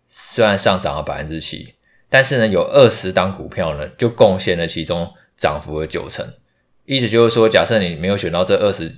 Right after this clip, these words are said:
家公司的话，那你很高几率你可能没有赚到什么钱，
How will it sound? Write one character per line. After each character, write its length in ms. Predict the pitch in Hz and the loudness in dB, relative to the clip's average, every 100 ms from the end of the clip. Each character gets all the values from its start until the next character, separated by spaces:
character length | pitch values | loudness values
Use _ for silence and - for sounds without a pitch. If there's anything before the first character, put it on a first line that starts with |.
| _ _ _ | _ _ _
家 180 | - 95 | 2 2
公 240 | 90 92 90 | 4 0 -2
司 140 | 92 | -4
的 140 | 82 | -2
话， 400 | 85 78 71 - _ _ _ - | 0 0 0 -8 _ _ _ 0
那 100 | 127 | 2
你 120 | 117 | 2
很 180 | 104 80 | -2 4
高 220 | 98 101 | 6 6
几 160 | 101 92 | 4 -4
率 100 | 90 | -2
你 140 | 92 | -4
可 160 | - 85 | -6 -8
能 120 | 76 | -6
没 100 | 90 | -4
有 80 | 78 | -2
赚 140 | 87 | -4
到 120 | 82 | -4
什 100 | 78 | -6
么 80 | 69 | -10
钱， 160 | - | -12